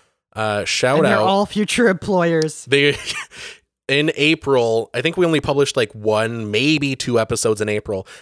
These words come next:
Speaker 1: but we got three hundred and eighty-five downloads in April, which is exceptional numbers for us. Uh, and I just wanna say thank you to all of the people that d-, listen to the back catalog.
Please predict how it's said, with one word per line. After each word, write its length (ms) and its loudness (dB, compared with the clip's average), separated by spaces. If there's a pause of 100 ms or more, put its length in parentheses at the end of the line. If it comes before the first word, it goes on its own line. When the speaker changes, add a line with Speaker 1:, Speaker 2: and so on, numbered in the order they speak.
Speaker 1:
but 80 -4
we 80 -4
got 220 -2
three 220 -4
hundred 280 -4
and 100 -6
eighty-five 560 -4
downloads 680 -2
in 140 -8
April, 340 -4
which 200 -6
is 100 -12
exceptional 680 -2
numbers 460 -2
for 180 -2
us. 360 -4 (480)
Uh, 460 -4
and 140 -6
I 60 -2
just 200 -4
wanna 180 0
say 320 0
thank 480 -2
you 300 -2 (380)
to 120 -2
all 500 2
of 100 -2
the 120 -2
people 520 0
that 680 -6
d-, 200 0
listen 280 -4
to 40 -6
the 100 -6
back 280 -4
catalog. 680 0